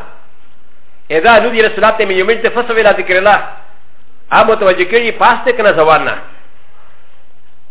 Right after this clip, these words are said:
مخ ته به نه وځي. وإن كان منزله بعيدا عنه.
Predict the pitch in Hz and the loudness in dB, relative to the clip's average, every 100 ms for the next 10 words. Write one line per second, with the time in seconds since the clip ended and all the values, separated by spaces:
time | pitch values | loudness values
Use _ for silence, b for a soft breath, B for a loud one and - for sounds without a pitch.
0 | - - - - - 180 208 190 170 160 | -8 -8 -8 -8 -4 -4 0 0 0 2
1 | 202 175 131 101 - - - - - - | 2 2 -2 -6 -8 -8 -8 -8 -8 -8
2 | - - - - - - - - - - | -10 -8 -8 -8 -8 -8 -8 -8 -8 -4
3 | 117 160 196 190 190 196 208 202 185 170 | 0 0 2 4 4 2 2 2 4 2
4 | 226 214 156 - - - 131 170 262 | 2 0 0 -6 -8 -4 0 2 2